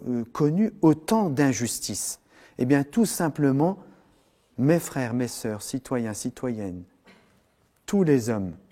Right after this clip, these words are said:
toute l'humanité, pensez-y un peu. Et si vous réfléchissez un peu, vous allez bien comprendre que ce monde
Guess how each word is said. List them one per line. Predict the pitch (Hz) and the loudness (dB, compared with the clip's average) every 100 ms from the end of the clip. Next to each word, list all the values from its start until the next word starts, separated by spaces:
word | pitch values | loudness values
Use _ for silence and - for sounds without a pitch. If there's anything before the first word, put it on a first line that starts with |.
| - - - - - - | -16 -16 -18 -20 -20 -6
toute | - 185 165 | -4 -2 0
l'humanité, | 151 139 127 113 - 92 _ _ _ _ _ | 0 0 0 -4 -8 -10 _ _ _ _ _
pensez-y | - 208 196 - 160 135 170 - | 0 2 2 2 2 2 -2 -2
un | 127 120 | -2 -4
peu. | - 104 90 _ _ _ _ _ _ _ _ | -6 -12 -12 _ _ _ _ _ _ _ _
Et | - 131 123 - - - | 6 6 6 -2 -18 -8
si | - 202 | 0 2
vous | 160 156 | 6 6
réfléchissez | 165 156 151 - 143 - 131 | 4 4 -2 -2 -6 -2 -2
un | 120 | -2
peu, | 107 117 123 - _ _ | -4 -4 -4 -6 _ _
vous | 127 139 | 0 4
allez | 143 139 | 4 2
bien | 117 123 175 170 | 0 -2 -2 -2
comprendre | - 120 - 117 120 113 - _ _ _ _ _ | -4 -6 -6 -4 -4 -6 -10 _ _ _ _ _
que | - 127 | 0 2
ce | - - | 2 2
monde | 123 123 139 160 135 104 | 2 4 4 4 4 0